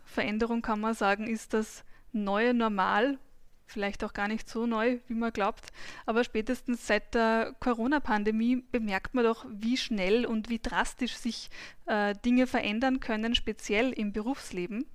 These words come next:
Und solche Veränderungsprozesse, die muss man natürlich entsprechend kommunizieren,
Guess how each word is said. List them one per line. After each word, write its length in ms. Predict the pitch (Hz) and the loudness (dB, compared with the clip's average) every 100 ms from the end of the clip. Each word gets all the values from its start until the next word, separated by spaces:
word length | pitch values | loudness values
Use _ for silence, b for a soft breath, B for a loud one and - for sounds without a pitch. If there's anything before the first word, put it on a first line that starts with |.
| - B B B B B B | -20 B B B B B B
Und 340 | - 247 247 - | 2 4 2 -2
solche 420 | - 233 240 294 | -2 0 0 0
Veränderungsprozesse, 1160 | - 240 208 233 240 - - 247 - 202 - 226 | -2 -2 -2 0 -2 -2 -2 -2 0 -2 -2 -2
die 140 | 226 | 0
muss 320 | 226 233 254 | 2 2 0
man 100 | 269 | 0
natürlich 460 | 233 220 226 240 262 | 0 0 -2 0 0
entsprechend 580 | 226 - 202 208 240 233 | -4 -2 -2 0 -2 -2
kommunizieren, 880 | 233 220 220 214 - 226 240 302 | 0 0 0 -4 -4 0 2 2